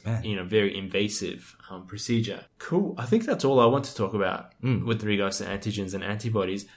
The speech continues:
Speaker 2: There's one topic we need to talk about before we finish, and that's cross-matching. We kinda mentioned it earlier in
Speaker 1: Okay.
Speaker 2: the podcast. Do you
Speaker 1: Yeah.
Speaker 2: wanna quickly go, mention
Speaker 1: Mm.
Speaker 2: what a Coombs positive, Coombs negative test
Speaker 1: Yeah.
Speaker 2: is?
Speaker 1: So
Speaker 2: And an
Speaker 1: there's
Speaker 2: indirect, indirect.
Speaker 1: Yeah.
Speaker 2: Yeah.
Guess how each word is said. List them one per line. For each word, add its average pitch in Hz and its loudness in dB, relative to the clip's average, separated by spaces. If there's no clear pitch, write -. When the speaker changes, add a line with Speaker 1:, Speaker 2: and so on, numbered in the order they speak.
Speaker 2:
There's 117 8
one 135 6
topic 123 0
we 113 2
need 107 0
to 113 -4
talk 107 0
about 104 0
before 104 2
we 92 -2
finish, 90 -4
and 101 -2
that's 101 0
cross-matching. - -4
We 98 -2
kinda 127 2
mentioned 101 0
it 90 -6
earlier 92 -4
in 92 -6
Speaker 1:
Okay. 104 2
Speaker 2:
the 101 2
podcast. 101 -8
Do 123 2
you 143 8
Speaker 1:
Yeah. 147 6
Speaker 2:
wanna 135 0
quickly 127 -2
go, 120 -2
mention 117 -2
Speaker 1:
Mm. 117 2
Speaker 2:
what 113 6
a 104 2
Coombs 107 2
positive, 104 4
Coombs 104 2
negative 107 2
test 117 4
Speaker 1:
Yeah. 143 2
Speaker 2:
is? 180 -8
Speaker 1:
So 151 6
Speaker 2:
And 120 6
an 160 12
Speaker 1:
there's 117 4
Speaker 2:
indirect, 110 6
indirect. 110 2
Speaker 1:
Yeah. 110 2
Speaker 2:
Yeah. 104 0